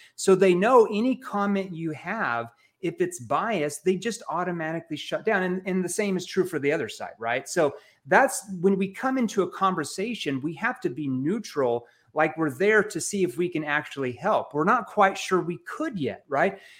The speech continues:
So when we teach companies and salespeople even how to cold call, we'll tell them in that cold call,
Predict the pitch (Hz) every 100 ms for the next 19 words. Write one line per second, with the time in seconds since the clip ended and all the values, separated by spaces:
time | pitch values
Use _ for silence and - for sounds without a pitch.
0 | - - 208 190 190 294 - 247 202 -
1 | - - - 262 202 135 135 143 135 180
2 | 214 214 - 160 160 190 202 190 190 175
3 | - - 196 285 254 - 113 110 - -
4 | _ - 156 269 - 247 277 226 208 185
5 | 175 151 - 202 247 226 - 113 104 131
6 | -